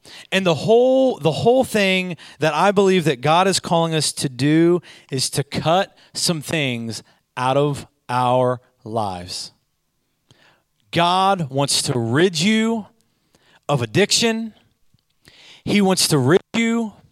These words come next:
of sin. He wants to rid you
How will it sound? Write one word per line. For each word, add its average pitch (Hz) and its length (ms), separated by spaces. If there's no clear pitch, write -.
of 135 180
sin. 240 640
He 196 160
wants 196 280
to 165 80
rid 170 340
you 240 460